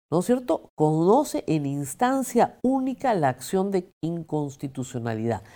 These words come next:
¿Cuál es esa acción? Es la que se interpone contra leyes, contra leyes norm-, normalmente aprobadas por el Congreso, ante el tribunal. ¿Y quién la interpone?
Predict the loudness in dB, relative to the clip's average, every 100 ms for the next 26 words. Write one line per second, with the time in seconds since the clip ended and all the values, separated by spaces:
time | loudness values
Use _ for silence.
0 | -20 -20 _ 2 4 4 0 0 -2 0
1 | 2 0 -6 -20 _ _ _ _ _ 0
2 | 2 2 2 2 2 0 0 0 -2 0
3 | 2 2 2 0 0 0 2 2 4 4
4 | 2 0 -4 -8 -12 -18 _ _ _ _
5 | 0 0 0 -2 6 8 8 4 0 -2
6 | -6 -16 -10 -6 -4 -4 -4 0 0 0
7 | -2 -2 -2 -2 0 0 0 -2 -4 -4
8 | 0 4 4 2 -4 -8 -20 -20 -6 0
9 | 0 2 0 0 0 0 -2 -8 -8 -6
10 | 0 4 4 4 4 4 8 6 6